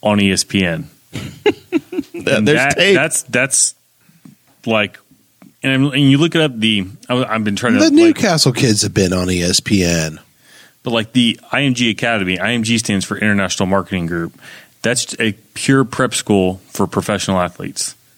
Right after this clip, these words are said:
Speaker 1: That's what you send your kid. It's a boarding school. So that's
Speaker 3: Right.
Speaker 1: who they were playing.
Speaker 3: Oh, I get, I
Speaker 1: Is a
Speaker 3: understand the
Speaker 1: six hundred
Speaker 3: idea.
Speaker 1: acre. So if you're get, if you can get your kid to be even in the same game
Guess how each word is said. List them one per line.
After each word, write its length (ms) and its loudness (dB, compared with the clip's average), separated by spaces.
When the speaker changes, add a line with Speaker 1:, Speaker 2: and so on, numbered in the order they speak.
Speaker 1:
That's 200 -2
what 160 0
you 100 4
send 260 2
your 120 2
kid. 240 -2
It's 120 -2
a 40 2
boarding 360 2
school. 400 -10
So 100 -4
that's 100 2
Speaker 3:
Right. 80 2
Speaker 1:
who 20 2
they 100 2
were 80 2
playing. 500 -2
Speaker 3:
Oh, 60 4
I 140 2
get, 280 0
I 60 0
Speaker 1:
Is 60 4
a 20 2
Speaker 3:
understand 420 2
the 100 2
Speaker 1:
six 60 0
hundred 280 2
Speaker 3:
idea. 340 2
Speaker 1:
acre. 540 -2
So 220 2
if 100 0
you're 140 4
get, 240 0
if 100 0
you 140 0
can 160 4
get 180 0
your 140 2
kid 380 0
to 100 0
be 260 -2
even 260 4
in 100 2
the 100 2
same 340 0
game 540 -2